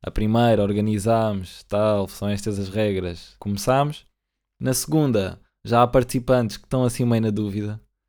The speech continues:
Não sabem se querem participar ou não, porque já viram que têm poucas possibilidades de ganhar.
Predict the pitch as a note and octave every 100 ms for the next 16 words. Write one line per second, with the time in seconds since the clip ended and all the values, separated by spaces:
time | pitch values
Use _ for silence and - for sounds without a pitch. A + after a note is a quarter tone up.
0 | - G2+ A2 G#2+ A2+ A2 A2 - A2+ A2
1 | G#2 G#2+ - G#2+ C3+ C3+ B2+ A2+ C3 C#3
2 | C3 A#2 G#2+ G2 A2 G2+ G#2+ G2+ G#2 G2+
3 | G2 G2 F#2+ - G#2 G2+ - - G#2 G2+
4 | G2+ G2+ G#2+ G#2 G2+ B2+ C#3+ C#3+